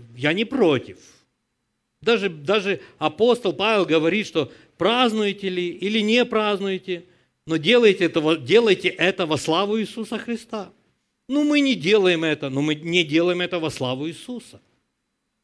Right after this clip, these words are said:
Если кто-то делает, делает во славу Иисуса, пусть делают. Ну, слава Богу, я не против поучаствовать. Ка-, я приводил вам пример, когда у нас была немецкая церковь, это была мессианская церковь.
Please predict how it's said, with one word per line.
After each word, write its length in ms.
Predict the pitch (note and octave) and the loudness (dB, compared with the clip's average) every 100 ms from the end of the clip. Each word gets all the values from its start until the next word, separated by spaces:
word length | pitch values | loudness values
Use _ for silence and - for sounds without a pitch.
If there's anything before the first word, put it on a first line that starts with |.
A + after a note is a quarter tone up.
| _ _ _ _ _ _ _ _ | _ _ _ _ _ _ _ _
Если 280 | A3 B3+ C#4 | -2 0 0
кто-то 300 | C#4 C#4+ C#4 | 0 2 2
делает, 540 | A#3+ C#4 C4 D#3+ A#2+ A#2+ | 2 2 4 4 2 0
делает 360 | E3+ D#3 C#3+ | 2 2 0
во 100 | C#3 | -4
славу 260 | C3 C3+ C3+ | -2 0 0
Иисуса, 200 | A#2+ C#3+ | -4 -8
пусть 340 | G#3 A#3 - | -6 -6 -4
делают. 380 | C4+ B3+ F#3 D3+ | -2 0 0 -2
Ну, 80 | F#3 | -4
слава 320 | B3+ C4 C4 | -4 0 0
Богу, 380 | A3 C4 D4 F3 | 0 0 0 2
я 160 | F#3 | 2
не 120 | A3 A3 | 2 0
против 420 | G3+ A3+ A3 - | 0 0 0 -2
поучаствовать. 720 | F3 D#3 F3 F3+ D#3+ E3+ D3+ - - - _ | -2 0 0 -2 -2 -6 -8 -14 -20 -20 _
Ка-, 100 | F3 | 0
я 160 | F3 A3+ | 2 2
приводил 460 | G3+ F#3 E3 G#3 | 2 0 0 0
вам 160 | F3+ D3 | 0 0
пример, 360 | C#3+ D3 F3+ F3+ | -2 0 0 -2
когда 260 | D3 E3 | -4 -4
у 60 | F3 | -4
нас 160 | F3+ | -6
была 360 | D3+ F3+ G3+ F#3+ _ _ _ | -4 -2 -2 -4 _ _ _
немецкая 480 | D3 D3+ G3 - D3+ | -4 0 0 0 -2
церковь, 380 | A#2+ G3 F#3+ E3 | 0 0 0 -2
это 140 | D#3 | -2
была 220 | C#3+ D#3 F3 | 0 0 0
мессианская 720 | D#3 - D3+ F#3+ - E3+ E3 | -4 -2 0 0 -2 -4 -2
церковь. 500 | E3 D#3+ C3+ D3 | -2 -4 -4 -12